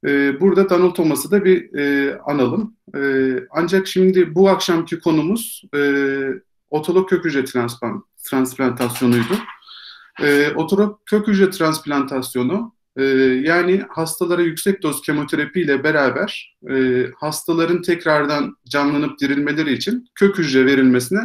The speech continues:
otolog kök hücre transplantasyonu diyoruz. Yani buradaki esas, e, bizim yapmak istediğimiz şey hastaya yüksek dozda kemoterapi verebilmek.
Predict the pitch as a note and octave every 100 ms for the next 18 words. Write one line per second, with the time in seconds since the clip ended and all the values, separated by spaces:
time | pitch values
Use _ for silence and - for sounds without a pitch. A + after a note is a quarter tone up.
0 | B3 F3+ F3 G3 G3 G3 F#3 D3 C3 C3
1 | B2 - A#2 A2 A#2+ - A2+ A2+ - -
2 | - _ _ - - - - _ D3+ F3+
3 | F#3+ G3 G3+ G3+ G3+ - - A3 G#3+ -
4 | _ _ _ C3+ C3+ C3 B2 C#3+ E3 D#3+
5 | D3 D3 F3+ F3 - C#3 B2+ A#2 A#2 -
6 | F3+ A#3 _ - D#3 D#3 - E3+ G3+ B3
7 | _ D3+ D#3 - G#3+ - D3+ C#3 A#3 A3+
8 | E3 E3 E3+ D#3+ F3+ D#3 C#3+ C3+ A#2+ G#2+
9 | -